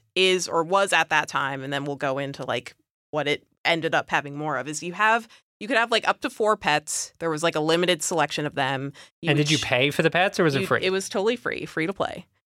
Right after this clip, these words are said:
Speaker 2: Okay.
Speaker 1: Um, and you could, yeah, so you had, like, a limit of four, and you would go into, like, the Create a Pet Center, and you could choose which of the pets you wanted. You could choose what color it was. You could name it. You could choose its personality,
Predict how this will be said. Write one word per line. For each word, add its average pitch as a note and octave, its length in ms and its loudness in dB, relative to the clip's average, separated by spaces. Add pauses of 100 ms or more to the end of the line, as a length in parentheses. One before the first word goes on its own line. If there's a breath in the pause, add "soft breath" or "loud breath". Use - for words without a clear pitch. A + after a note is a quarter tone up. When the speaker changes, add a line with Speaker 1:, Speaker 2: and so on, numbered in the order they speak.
(200)
Speaker 2:
Okay. E3 140 4
Speaker 1:
Um, D#3+ 360 2 (120)
and E3 480 -2
you F3 160 -6
could, - 160 -12
yeah, E3+ 160 2
so E3+ 140 -6
you E3+ 80 0
had, E3+ 140 2
like, F#3 120 2
a E3+ 60 0
limit E3 260 0
of D#3 80 0
four, C#3 540 -2
and D3+ 140 -2
you D#3+ 80 0
would D#3+ 160 -2
go F3 200 6
into, F3 240 2
like, D3+ 300 -2
the C#3 460 -6 (500 soft breath)
Create F#3+ 440 2
a F3+ 60 2
Pet - 640 -2
Center, - 640 -4 (240 soft breath)
and F3 100 -2
you F3 60 2
could - 100 -14
choose A#3+ 340 0
which G3 180 0
of A3+ 40 -2
the G3+ 80 0
pets - 300 -2
you F3+ 100 -6
wanted. D3+ 480 -2
You C#3 80 -12
could D3 80 -12
choose - 220 -8
what - 80 -10
color D4+ 300 6
it B3+ 60 2
was. A#3+ 280 4
You E3+ 80 -6
could D#3+ 100 -12
name A3+ 320 0
it. A3 260 2
You E3 60 -4
could D#3 140 -10
choose F3 200 0
its - 120 -12
personality, G#3+ 1040 0